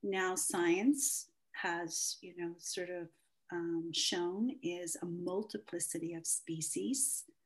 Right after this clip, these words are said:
And I just want to name sort of, you know, like, forty thousand species of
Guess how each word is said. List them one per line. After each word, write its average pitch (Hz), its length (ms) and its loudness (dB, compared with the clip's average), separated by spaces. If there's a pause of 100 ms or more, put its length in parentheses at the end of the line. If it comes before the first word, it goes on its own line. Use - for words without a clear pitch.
(720)
And 180 260 0
I 175 80 -4
just 185 220 -4
want 180 140 0
to 180 60 2
name 170 680 8 (380)
sort 175 280 0
of, 165 320 0
you 185 160 -2
know, 170 260 2
like, 160 220 -2
forty 196 500 2
thousand 170 460 4
species 175 580 2
of 151 100 -2